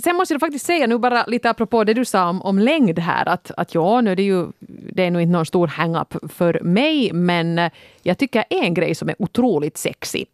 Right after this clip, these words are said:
det är korta män som är ihop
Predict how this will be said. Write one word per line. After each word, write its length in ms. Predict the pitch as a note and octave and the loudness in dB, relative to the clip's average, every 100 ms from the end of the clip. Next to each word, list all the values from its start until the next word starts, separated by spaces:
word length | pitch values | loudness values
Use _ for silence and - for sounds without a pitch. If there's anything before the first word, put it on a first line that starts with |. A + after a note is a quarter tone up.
| - | -6
det 420 | F3+ A3 - F3 | 0 0 0 0
är 60 | E3 - _ _ _ | -2 -8 _ _ _
korta 540 | - F4 A4+ - - E3 | 0 2 0 -4 -2 0
män 480 | F#3 F#3 F3 E3+ C#3 - | 0 0 0 -2 -4 -8
som 220 | - F3+ | -4 0
är 40 | F3 | 2
ihop 320 | G#3 G#3 | 2 2